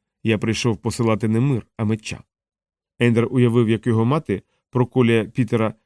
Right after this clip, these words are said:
жахливого скривавленою рапірою, і ці слова поєдналися з образом у голові. А тепер ведмідь помер. А у тиші ведмідь помер. Смерть була гарною, з приємною музикою.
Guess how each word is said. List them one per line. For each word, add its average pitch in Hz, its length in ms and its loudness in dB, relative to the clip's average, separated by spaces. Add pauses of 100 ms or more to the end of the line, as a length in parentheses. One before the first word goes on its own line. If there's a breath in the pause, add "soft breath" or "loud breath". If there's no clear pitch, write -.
(120)
жахливого 113 800 0
скривавленою 113 720 0
рапірою, 110 540 -2 (300)
і 120 120 2
ці 120 160 -4
слова 131 380 -2 (220)
поєдналися 123 680 -2
з 120 120 -6
образом 110 440 -2
у 107 40 -2
голові. 104 420 -4 (800)
А 123 120 -4
тепер 143 340 -2
ведмідь 143 360 -4
помер. 87 380 -8 (500)
А 107 100 -4
у 117 200 -8
тиші 196 380 -2
ведмідь 151 400 -2
помер. 92 360 -8 (400)
Смерть 117 300 0
була 110 220 0
гарною, 151 440 -2
з - 60 -16
приємною 120 480 -2
музикою. 92 500 -10